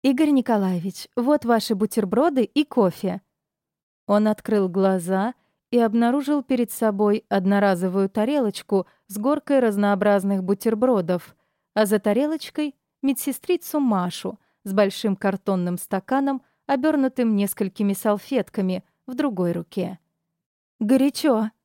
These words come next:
сообщила хирургическая дева. «Еле донесла». «Спасибо, Машенька», поблагодарил он, принимая у неё стакан с кофе. «Я пойду, Игорь Николаевич?»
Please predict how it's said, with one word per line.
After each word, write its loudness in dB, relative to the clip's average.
сообщила -2
хирургическая -2
дева. -2
«Еле 2
донесла». -2
«Спасибо, -2
Машенька», -2
поблагодарил 0
он, -2
принимая 0
у -4
неё 0
стакан -4
с -12
кофе. -4
«Я 2
пойду, 0
Игорь 0
Николаевич?» -4